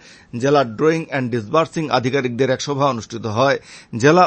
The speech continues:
উন্নয়ন আয়ুক্ত এলডার ফারহিনের পৌরোহিত্যে আয়োজিত সভায় জানানো হয় যে গত বছরের অক্টোবর মাস থেকে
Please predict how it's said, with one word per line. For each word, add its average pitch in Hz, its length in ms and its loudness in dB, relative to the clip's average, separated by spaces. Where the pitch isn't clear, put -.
উন্নয়ন 147 300 0
আয়ুক্ত 131 260 0
এলডার 127 380 0
ফারহিনের 127 480 -2
পৌরোহিত্যে 123 380 -4
আয়োজিত 120 380 0
সভায় 135 360 -2
জানানো 113 340 -4
হয় 127 220 -2
যে 147 120 -4
গত 120 240 -6
বছরের 143 500 -6
অক্টোবর 160 480 -2
মাস 135 180 -2
থেকে 139 220 -4